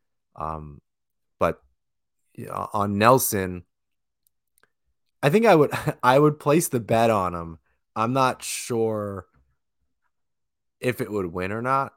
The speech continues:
but I would, I would bet on it, uh, on maybe him being slightly better. I feel like they're just different players. They just bring different things to the table. I f-, my gut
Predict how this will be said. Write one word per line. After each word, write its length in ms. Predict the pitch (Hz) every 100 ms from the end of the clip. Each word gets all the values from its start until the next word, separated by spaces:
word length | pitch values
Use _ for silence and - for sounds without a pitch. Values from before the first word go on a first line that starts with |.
| -
but 160 | 117
I 140 | 127 139
would, 240 | 123 98 -
I 160 | 107 131
would 160 | 113
bet 180 | 95 85
on 220 | 80 76
it, 140 | 80 - _ _ _ _ _ _ _ _ _ -
uh, 120 | 87
on 240 | 92 90 87
maybe 260 | 85 87
him 200 | 85 85
being 400 | 82 82 80 80 _ _ _ _ _ _ _ _ _ _
slightly 280 | - 92 90
better. 200 | 92 87
I 100 | 131
feel 180 | - 196
like 140 | 170
they're 100 | 151
just 160 | 135 -
different 340 | 117 - 104
players. 460 | - 95 90 82 76
They 80 | 95
just 200 | 98 -
bring 400 | 98 95 98 90
different 460 | 98 87 98 80
things 360 | - 95 92 -
to 80 | 90
the 100 | 82
table. 640 | - 78 82 104 120 123 _ _ _ _ _ _ _ _ _
I 80 | 104
f-, 260 | - -
my 220 | 127 127
gut 500 | 131 110 - 139 160